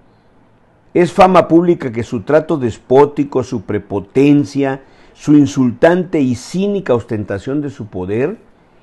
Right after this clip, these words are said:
y su desdén a los propios campechanos es lo que ha ocasionado este malestar en la sociedad.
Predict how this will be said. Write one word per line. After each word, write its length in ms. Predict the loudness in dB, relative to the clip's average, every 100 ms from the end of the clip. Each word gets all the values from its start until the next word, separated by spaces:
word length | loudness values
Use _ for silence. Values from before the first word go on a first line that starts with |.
| _ -4
y 120 | 0
su 160 | 2
desdén 360 | 4 2 2 0
a 60 | 0
los 160 | -2
propios 360 | -4 -4 -4 -6
campechanos 840 | -6 -6 -8 -8 -6 -6 -6 -10 _ _ _ _ -4
es 120 | 2
lo 160 | 2 2
que 120 | -2
ha 40 |
ocasionado 640 | -2 -4 -6 -6 -4 -4 -6
este 200 | -6 -8
malestar 500 | -6 -10 -10 -10 -10
en 140 | -12
la 100 | -16
sociedad. 480 | -20 -20 -20 -20